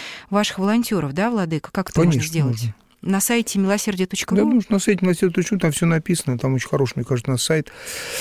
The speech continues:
Speaker 2: который рассказывает обо всех наших проектах. Конечно.
Speaker 1: И каждое воскресенье без пятнадцати двенадцать в больнице, о, простите, э, в храме Царевича Дмитрия при Первой городской
Speaker 2: Первой городской,
Speaker 1: больнице.
Speaker 2: да, на Ленинском
Speaker 1: Да.
Speaker 2: проспекте, дом восемь.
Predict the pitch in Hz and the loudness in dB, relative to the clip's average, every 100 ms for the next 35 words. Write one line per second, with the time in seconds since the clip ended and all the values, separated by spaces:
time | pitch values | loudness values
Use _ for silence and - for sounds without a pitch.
0 | - - 135 127 139 - 143 127 139 123 | -10 -4 -2 2 2 2 2 2 0 0
1 | 147 135 131 - - 131 117 - 110 - | 0 0 0 -2 0 2 0 -2 -8 -8
2 | - - _ - - 139 120 117 - 113 | -14 -20 _ -10 -2 0 0 -2 -4 0
3 | 220 226 220 - 202 185 180 190 185 269 | 4 4 4 2 0 2 0 0 0 2
4 | 269 196 - 185 180 - - 160 175 214 | 2 2 -2 0 0 0 -2 0 2 2
5 | 254 - 185 - 160 180 196 180 - - | 0 -4 -6 -4 0 2 4 2 2 0
6 | 160 151 180 160 202 208 180 165 147 - | 0 0 0 0 0 0 -2 -4 -4 -2
7 | 175 170 - - - 233 214 165 - 202 | -2 -2 -4 -4 0 2 2 2 2 2
8 | 160 170 165 226 320 196 - 185 - 220 | 2 0 4 4 4 0 -2 -4 -2 -2
9 | 233 196 165 180 117 - 160 156 143 156 | 0 0 -2 0 -2 -2 0 2 2 2
10 | 143 135 160 147 156 147 - 147 151 - | 2 2 2 2 2 0 0 -2 -2 -2
11 | 107 - 123 123 170 214 143 | -8 -4 -2 0 2 0 -2